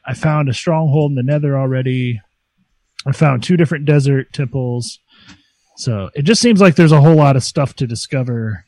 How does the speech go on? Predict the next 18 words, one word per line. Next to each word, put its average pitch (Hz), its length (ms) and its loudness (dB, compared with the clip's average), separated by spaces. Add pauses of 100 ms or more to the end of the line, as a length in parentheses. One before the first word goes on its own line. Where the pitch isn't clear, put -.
(440)
in 139 140 -6
this 120 180 -6
little 120 220 -2
world 117 320 -4
that 117 100 -2
I've 110 260 -6 (440)
been 117 120 -6
playing. 107 440 -10
So 101 320 -16 (260)
I've 180 80 -4
been 311 120 -2
having 269 160 -4
a 247 40 -4
really 240 220 0
good 233 100 -4
time 226 220 -2
with 143 160 -4
it. 107 120 -10